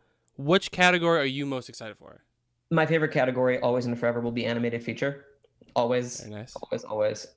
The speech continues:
Speaker 2: Um, and I think there's at least four really good options. Soul.
Speaker 1: Mm-hmm.
Speaker 2: And also there's a few others. Like, I think Wolf Walkers.
Speaker 1: It's am-, it was, it's like Pixar level. It was, like, amazing.
Speaker 2: It's really, really good. Um,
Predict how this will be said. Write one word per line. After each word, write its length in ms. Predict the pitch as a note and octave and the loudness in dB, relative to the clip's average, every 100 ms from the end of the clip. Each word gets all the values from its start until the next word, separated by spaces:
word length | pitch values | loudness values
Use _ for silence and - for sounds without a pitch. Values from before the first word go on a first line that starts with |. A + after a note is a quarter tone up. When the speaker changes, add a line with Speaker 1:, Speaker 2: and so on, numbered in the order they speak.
| _ - | _ -6
Speaker 2:
Um, 500 | A#2 A2+ A2 A#2 A2 _ _ _ _ - | -2 -2 -4 -6 -10 _ _ _ _ -2
and 120 | C#3 | 2
I 60 | D3 | 2
think 120 | D3+ | 2
there's 140 | C#3+ C3 | 0 0
at 140 | B2+ | 0
least 240 | B2+ C3 - | -2 -4 -4
four 280 | - C3 B2+ | -2 -2 0
really 200 | B2 A#2+ | -2 -2
good 120 | A#2 | 0
options. 460 | A2 - C3 B2+ B2+ - | 0 -2 -2 -2 -6 -16
Soul. 400 | - - - - - - - _ - | -12 -6 -4 -6 -10 -20 -20 _ 2
Speaker 1:
Mm-hmm. 40 | |
Speaker 2:
And 500 | C3+ B2 B2 A#2+ A#2+ | 4 4 4 4 2
also 360 | A#2+ A#2+ A#2 B2 | 2 0 2 0
there's 200 | A#2+ A#2+ | 0 -2
a 40 | |
few 200 | A#2 A2+ | -2 -4
others. 420 | - - D3 - - | -2 -2 -2 -4 -8
Like, 360 | B2+ A#2+ - - | -2 -2 -2 -6
I 60 | A#2 | -4
think 180 | A#2+ A#2+ | -4 -2
Wolf 260 | A#2 A#2+ | 0 0
Walkers. 600 | A#2+ A#2 A#2 B2 B2 A#2+ - | 0 0 0 -4 -4 -6 -2
Speaker 1:
It's 200 | - - | -2 -2
am-, 120 | C3 | -2
it 100 | D#3+ | 2
was, 320 | F#3+ C#3 - - - | 4 2 -2 -8 0
it's 220 | F#3 - | 0 4
like 200 | F3+ - | 2 2
Pixar 340 | F#3+ - C3 | -2 0 -2
level. 240 | C3+ C#3 - | 0 -2 -4
It 100 | C#3+ | -2
was, 160 | D#3+ | 0
like, 120 | D#3+ C#3+ | -2 -2
amazing. 480 | B2+ B2 - - - | -2 -6 -8 -16 -16
Speaker 2:
It's 520 | - F3+ E3+ - - C3+ | -2 -2 0 -6 -8 -4
really, 500 | C#3 C#3+ C#3 C3+ B2 | 0 2 2 2 2
really 340 | A#2 A#2+ A2 | 0 -4 -4
good. 540 | G2+ E2+ A#1 G1+ B2 - _ _ _ _ - | -6 -4 -4 -4 -8 -18 _ _ _ _ 0
Um, 540 | B2 A#2 A2+ A2 G#2 | 0 0 -4 -6 -10